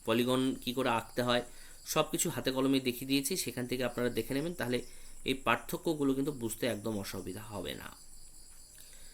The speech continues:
তাহলে এখানে শুধু পার্থক্যগুলো আলোচনা করছি, বাদবাকি আলোচনা করলে কিন্তু অনেক সময় লেগে যাবে। তিন নম্বরে অনুভূমিক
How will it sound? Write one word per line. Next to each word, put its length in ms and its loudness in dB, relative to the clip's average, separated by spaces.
তাহলে 180 12
এখানে 220 8
শুধু 160 2
পার্থক্যগুলো 580 6
আলোচনা 320 6
করছি, 220 2
বাদবাকি 340 2
আলোচনা 320 2
করলে 160 0
কিন্তু 160 -2
অনেক 180 0
সময় 220 0
লেগে 160 -2
যাবে। 260 -12
তিন 160 10
নম্বরে 300 12
অনুভূমিক 460 8